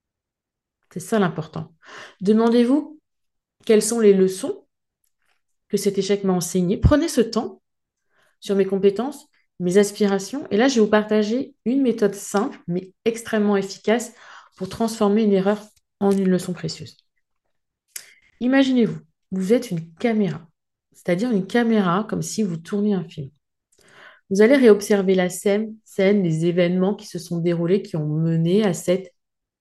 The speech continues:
échec ou à votre erreur. En manière, donc, caméra, donc, détachée de toutes vos émotions.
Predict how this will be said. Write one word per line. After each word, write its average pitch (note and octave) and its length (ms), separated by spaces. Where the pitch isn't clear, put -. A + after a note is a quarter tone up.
échec F#3 420
ou F#3+ 120
à F3 60
votre F#3 300
erreur. E3 280
En G3 80
manière, A#3 400
donc, G#3+ 200
caméra, G3 420
donc, F#3 180
détachée F#3+ 480
de G3 240
toutes C4+ 280
vos G3 160
émotions. E3 540